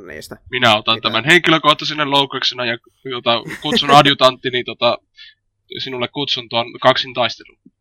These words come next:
Speaker 1: Mut se, tota, mä, en mä tiedä mikä siinä oli, mulle vaan semmoinen niinku loppu,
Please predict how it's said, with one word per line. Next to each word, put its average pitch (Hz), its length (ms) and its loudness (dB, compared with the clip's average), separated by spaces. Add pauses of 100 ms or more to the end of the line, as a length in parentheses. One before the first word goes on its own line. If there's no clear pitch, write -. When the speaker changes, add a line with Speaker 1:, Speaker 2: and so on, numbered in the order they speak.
(600)
Speaker 1:
Mut 131 180 -14
se, 131 340 -4
tota, 147 540 -2 (920)
mä, 165 320 -4 (220)
en 214 120 -10
mä - 80 -12
tiedä 165 240 -4
mikä 147 260 -6
siinä 131 200 -8
oli, 131 100 -8
mulle 143 240 -6
vaan 196 140 -4
semmoinen 165 300 -8
niinku 156 120 -8
loppu, 151 300 -6